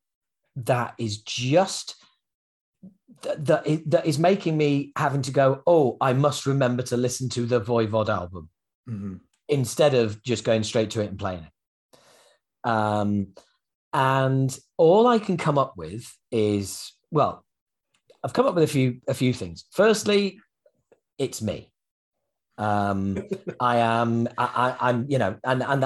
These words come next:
Speaker 1: and, and that's it. You know,
Speaker 2: Yeah.
Speaker 1: that's it. Other, everyone else is gonna love it, and, and it's just me. Um, I miss, I do miss, and I think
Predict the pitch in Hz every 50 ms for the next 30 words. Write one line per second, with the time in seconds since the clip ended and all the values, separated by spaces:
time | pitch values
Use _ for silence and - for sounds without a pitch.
0 | - - 127 123 127 127 - 139 139 131 110 - - 104 - - _ _ _ _
1 | - 120 107 104 104 104 _ - 135 127 107 127 117 107 110 92 113 147 156 160
2 | 147 147 156 156 156 156 151 143 139 131 - - 131 127 123 120 117 120 113 117
3 | - - 113 110 110 110 113 - 113 107 101 104 101 - 92 - 101 90 85 -
4 | _ _ _ _ _ _ _ - - - - _ _ _ _ _ _ _ - -
5 | 139 135 135 135 135 131 131 135 135 135 135 _ _ _ _ _ _ _ _ _
6 | _ - - - - _ - - 135 139 135 135 139 147 170 196 180 202 202 -
7 | - - - - _ _ _ - 135 123 117 117 113 104 110 110 139 160 165 175
8 | 180 185 190 190 202 202 208 - _ _ - 127 127 117 98 82 - - - -
9 | - - - _ _ _ _ _ - 120 113 113 113 107 107 - - 135 123 120
10 | 120 117